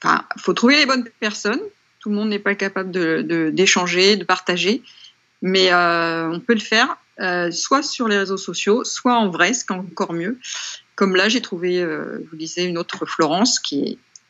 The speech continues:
formidable, avec qui on, on se donne du courage et de l'énergie et pour aller voir les galeries et voir des,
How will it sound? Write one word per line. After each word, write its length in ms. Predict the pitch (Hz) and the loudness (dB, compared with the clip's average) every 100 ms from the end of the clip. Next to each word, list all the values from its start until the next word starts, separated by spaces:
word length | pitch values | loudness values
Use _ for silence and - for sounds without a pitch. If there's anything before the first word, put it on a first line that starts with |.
| - | -4
formidable, 540 | - 196 175 180 214 | 2 2 4 4 4
avec 200 | 180 165 | 0 -2
qui 220 | 156 214 | -6 -4
on, 240 | 208 156 151 _ - - - _ _ _ _ _ _ _ | -2 -2 -6 _ -20 -20 -20 _ _ _ _ _ _ _
on 140 | - 226 | 4 4
se 120 | 208 | 4
donne 260 | 269 262 | 2 2
du 100 | 240 233 | -2 -4
courage 420 | 269 240 269 254 | -4 0 0 0
et 100 | 233 | 0
de 60 | 208 | 0
l'énergie 640 | 240 226 226 226 247 254 | 0 0 -2 -2 -2 0
et 420 | 220 185 175 170 | 0 -2 -4 -6
pour 260 | 165 214 185 | -4 -2 2
aller 220 | 180 185 | 4 4
voir 160 | 185 170 | 2 0
les 120 | 165 | 0
galeries 580 | 156 160 185 262 320 330 | -2 0 4 4 4 4
et 200 | 185 170 | 4 2
voir 260 | 156 180 165 | 2 0 0
des, 220 | 156 | -8